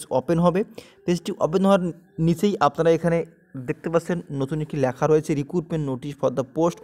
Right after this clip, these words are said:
of sub assistant engineering civil on contractual নিয়োগ", ঠিক আছে? তো এখানে, এখানে যখনই একবার ক্লিক করবেন,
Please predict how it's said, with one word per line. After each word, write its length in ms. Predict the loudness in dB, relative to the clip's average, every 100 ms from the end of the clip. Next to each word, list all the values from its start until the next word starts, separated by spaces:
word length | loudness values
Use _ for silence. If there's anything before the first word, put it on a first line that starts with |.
| 0
of 60 | 0 2
sub 180 | 2 2 0
assistant 380 | -4 -4 -2 -2 -2 -4
engineering 480 | -2 2 4 2 0 -8 -20 _
civil 320 | -6 -2 2 4
on 60 | 2 2
contractual 600 | 0 2 0 0 2 2 2 -2
নিয়োগ", 240 | 0 0 -2 -10 0
ঠিক 100 | 2
আছে? 180 | 2 -2 -8 -18 -6
তো 40 | 0
এখানে, 180 | 2 2
এখানে 200 | 2 0 0
যখনই 240 | 0 0
একবার 200 | 0 -2 -2
ক্লিক 260 | 0 0 0
করবেন, 260 | -2 -2 0